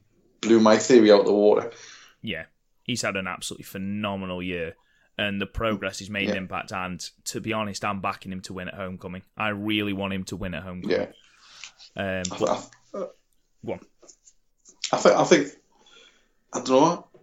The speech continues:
Speaker 1: I think he will. I honestly think he could do it.
Speaker 2: Yeah, I agree. I agree wholeheartedly. I'd love to see him take it because honestly, he's an
Speaker 1: Mm.
Speaker 2: absolute beast. He's a genetic
Speaker 1: Yeah.
Speaker 2: freak. Um, the
Speaker 1: He's
Speaker 2: one
Speaker 1: someone
Speaker 2: t-,
Speaker 1: you could,
Speaker 2: go on,
Speaker 1: he's
Speaker 2: sorry.
Speaker 1: someone you could send out, send out.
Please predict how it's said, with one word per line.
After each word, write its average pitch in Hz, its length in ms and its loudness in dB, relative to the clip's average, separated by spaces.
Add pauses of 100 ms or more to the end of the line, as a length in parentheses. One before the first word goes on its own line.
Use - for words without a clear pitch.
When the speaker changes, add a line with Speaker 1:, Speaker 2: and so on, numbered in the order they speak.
(120)
Speaker 1:
I - 40 2
think 170 200 2
he 147 100 4
will. 120 420 4 (100)
I 123 60 2
honestly 147 320 2
think - 200 0
he 104 200 -2 (200)
could 190 220 0
do 170 200 4
it. 196 180 -2 (720)
Speaker 2:
Yeah, 196 220 -2 (240)
I 160 100 0
agree. 151 320 -2 (260)
I 147 100 -2
agree 151 240 0
wholeheartedly. 127 720 -2 (260)
I'd 135 120 -2
love 165 180 0
to - 80 -8
see 123 160 -4
him 104 80 -6
take - 280 -8
it - 200 -6
because 123 380 -4
honestly, 135 440 -4
he's 123 220 -10
an 127 140 -12
Speaker 1:
Mm. 117 140 -2
Speaker 2:
absolute - 460 -6
beast. 175 360 -6
He's 131 200 -6
a 135 60 -8
genetic 127 560 -8
Speaker 1:
Yeah. - 40 -20
Speaker 2:
freak. - 440 -6 (800)
Um, 190 380 2 (560)
the 156 140 -2
Speaker 1:
He's 190 100 4
Speaker 2:
one 254 100 10
Speaker 1:
someone 190 240 10
Speaker 2:
t-, 170 60 4
Speaker 1:
you 147 60 2
could, 143 100 0
Speaker 2:
go 156 60 2
on, 120 80 0
Speaker 1:
he's 135 100 0
Speaker 2:
sorry. - 100 0
Speaker 1:
someone 160 200 0
you 139 80 0
could 120 140 0
send 123 320 4
out, - 220 4
send 123 320 4
out. 98 360 4